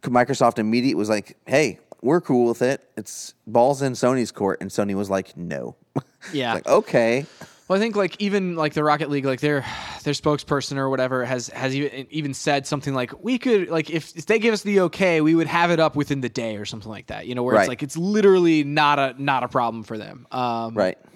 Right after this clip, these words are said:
Speaker 2: s-, you know, from a systems perspective. Um, with the Minecraft thing, I feel like that's a little bit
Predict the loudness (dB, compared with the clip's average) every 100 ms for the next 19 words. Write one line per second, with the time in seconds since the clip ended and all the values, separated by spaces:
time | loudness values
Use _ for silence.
0 | -10 -8 -6 -4 -4 -4 -4 -2 -4 -4
1 | -10 -10 -8 -10 -10 -14 -16 -20 -20 -12
2 | -2 2 2 0 -8 -16 -4 0 2 2
3 | 2 2 0 0 0 0 0 -2 0 0
4 | -2 -2 -2 -2 0 2 2 0